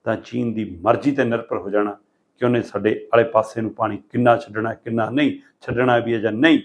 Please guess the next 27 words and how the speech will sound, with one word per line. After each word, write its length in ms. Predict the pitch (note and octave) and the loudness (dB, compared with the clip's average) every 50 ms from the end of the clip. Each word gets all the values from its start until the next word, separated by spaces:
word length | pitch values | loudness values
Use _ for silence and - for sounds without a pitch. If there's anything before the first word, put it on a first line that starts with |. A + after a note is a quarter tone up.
| - _ _ _ _ _ | -6 _ _ _ _ _
ਫਿਰ 120 | - A#2 A2+ | -6 -6 -6
ਕੀ 280 | - - C#3 D3+ C#3+ | -6 -2 -2 2 4
ਇਹ 140 | C#3 C3+ C#3 | 4 2 2
ਦੁਨੀਆ 260 | A#2 A#2+ B2 B2+ B2+ | 0 -2 0 0 0
ਪੱਧਰ 260 | A#2+ - B2 A#2+ B2 A#2 | 0 -2 -4 -4 -4 -8
ਤੇ 160 | - A2 G#2+ | -8 -8 -12
ਵੱਡਾ 300 | G2 A2+ A2+ A#2 C3+ B2+ | -8 -6 0 2 2 2
ਮੁੱਦਾ 240 | A#2 A#2 G2+ A#2 A2 | 2 0 0 0 0
ਬਣੂਗਾ 400 | G2+ A2+ A#2 B2+ A#2 G#2 G#2 _ _ _ _ _ _ - | 0 -2 -10 -10 -12 -14 -20 _ _ _ _ _ _ -14
ਤੇ 80 | A#2 | -12
ਭਾਰਤ 280 | A2 - - - A#2+ A2 | -2 0 0 0 0 -4
ਸਰਕਾਰ 360 | - - A2 - A2+ A#2 G#2 | -10 -12 -10 0 0 0 0
ਇਸ 120 | F#2+ E2+ | 0 -6
ਮਸਲੇ 260 | G2+ G#2+ G#2+ - G#2+ G2+ | -10 -14 -14 -16 -20 -20
ਤੇ 120 | _ G2+ | _ -20
ਕਿਵੇਂ 340 | - _ - D3 E3 E3 D#3 | -18 _ -2 0 2 2 2
ਰਿਐਕਟ 220 | C3 A#2 - - | 2 -2 -4 -8
ਕਰੂਗੀ 460 | - - A#2 A#2 A2 G#2+ G#2+ G2+ - _ _ _ - | -10 -8 -6 -6 -6 -6 -8 -10 -12 _ _ _ -8
ਤੇ 80 | D3+ D3+ - - | -8 -8 -4 0
ਕਦੋਂ 320 | F3 E3+ F3 G3+ G#3+ G3 | 0 2 4 4 2 4
ਕਰਨਾ 280 | F#3+ E3+ D#3 E3 D#3 D3 | 2 2 4 4 4 4
ਰਿਐਕਟ, 300 | C3+ B2+ A#2 - _ _ _ - | 4 4 2 0 _ _ _ -2
ਇਹ 80 | - F#3+ | -2 0
ਵੀ 120 | F3+ F3 | 0 0
ਸਵਾਲ 260 | C#3 - C3+ B2 A2+ G#2 | -4 0 0 0 0 0
ਖੜਾ 220 | - - B2 A2+ | -2 -4 -4 -4
ਹੈ। 100 | - - | -4 -6